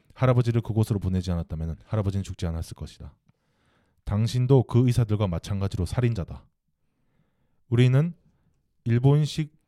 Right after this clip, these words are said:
어, 최대 사과표현인 도계자. 우리는 도계자를 하며 계속해서 사과를 드렸지만 우리의 죄를 칠삼일 부대의 의사들과 마찬가지로 무겁다고 함-, 말하는 그녀의 말은 틀리지 않았습니다. 사실이니까요.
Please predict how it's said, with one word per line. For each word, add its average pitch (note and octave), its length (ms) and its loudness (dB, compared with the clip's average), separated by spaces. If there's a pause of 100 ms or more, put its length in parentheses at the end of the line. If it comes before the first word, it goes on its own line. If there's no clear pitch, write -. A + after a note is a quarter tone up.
(300)
어, F#2 160 -6
최대 C3+ 240 -2
사과표현인 G2 480 -6
도계자. F#2 480 -8 (600)
우리는 B2+ 280 4
도계자를 A2 480 2
하며 G2 140 -2
계속해서 G2+ 400 -4
사과를 A2+ 340 -4
드렸지만 E2 540 -6 (380)
우리의 B2+ 340 6
죄를 G#2+ 340 0
칠삼일 B2 400 -4
부대의 G2 320 -2
의사들과 G2+ 380 -4
마찬가지로 F#2+ 480 -6
무겁다고 F#2+ 460 -4
함-, G2+ 200 -8
말하는 F2+ 380 -6
그녀의 G2 320 -4
말은 D#2+ 220 -8
틀리지 G#2+ 300 -6
않았습니다. D#2 480 -10 (720)
사실이니까요. D#2+ 920 -6